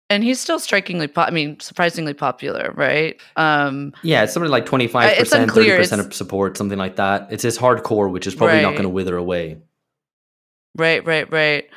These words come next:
Speaker 1: I think what's been, at least to me, what's interesting is actually,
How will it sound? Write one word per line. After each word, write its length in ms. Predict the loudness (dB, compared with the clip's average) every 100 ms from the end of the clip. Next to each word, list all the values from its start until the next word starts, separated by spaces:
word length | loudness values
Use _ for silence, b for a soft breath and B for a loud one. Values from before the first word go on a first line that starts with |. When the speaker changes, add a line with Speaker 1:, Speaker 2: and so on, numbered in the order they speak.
| B B B
Speaker 1:
I 100 | -2
think 380 | -2 -8 -10 -8
what's 180 | -10 -2
been, 360 | 2 2 0 -2
at 120 | 0
least 380 | -2 -6 -12 -10
to 60 | -6
me, 120 | -6
what's 200 | -6 -8
interesting 540 | -8 -8 -6 -4 -4
is 200 | -4 -2
actually, 720 | -4 -4 -4 -2 -2 -6 -10